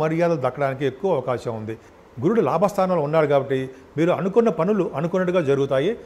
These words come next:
మీకు లాభాలు చేకూరుతాయి. అంటే వ్యాపారస్తులకి, సినిమా రంగంలో ఉన్న వాళ్ళకి, అందరికీ కూడా, అన్ని రకాల వ్యాపారస్తులు కూడా లాభాలు చేకూరుతాయి ఈ నెలలో. పైగా ద్వితీయంలో కూడా రవి బుధ శుక్రులు కూడా,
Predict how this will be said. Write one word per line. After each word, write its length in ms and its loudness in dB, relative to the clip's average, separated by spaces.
మీకు 160 -2
లాభాలు 420 0
చేకూరుతాయి. 560 -2
అంటే 160 -4
వ్యాపారస్తులకి, 680 0
సినిమా 240 0
రంగంలో 320 0
ఉన్న 180 -4
వాళ్ళకి, 260 -4
అందరికీ 480 0
కూడా, 180 4
అన్ని 300 0
రకాల 280 0
వ్యాపారస్తులు 420 -2
కూడా 240 -2
లాభాలు 580 2
చేకూరుతాయి 640 0
ఈ 20 2
నెలలో. 420 0
పైగా 240 2
ద్వితీయంలో 460 2
కూడా 220 0
రవి 220 2
బుధ 140 0
శుక్రులు 400 -2
కూడా, 140 0